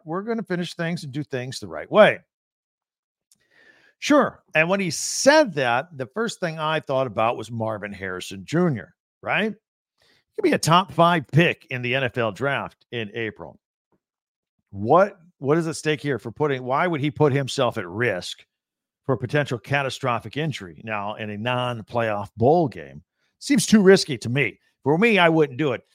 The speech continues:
And I'd be willing to bet right now that as we get closer to the date, we'll get an announcement that Marvin Harrison will not be playing in the Cotton Bowl.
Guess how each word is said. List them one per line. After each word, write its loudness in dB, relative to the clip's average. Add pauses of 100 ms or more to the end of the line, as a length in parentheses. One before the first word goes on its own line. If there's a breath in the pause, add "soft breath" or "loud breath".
(100)
And -2
I'd 0
be 0
willing 6
to 0
bet 2
right 2
now 0
that -2
as -6
we -4
get -4
closer -6
to -6
the -8
date, 0
we'll -6
get -2
an -2
announcement -4
that -16
Marvin -2
Harrison -4
will -10
not -4
be -10
playing -6
in -16
the -20
Cotton -10
Bowl. -16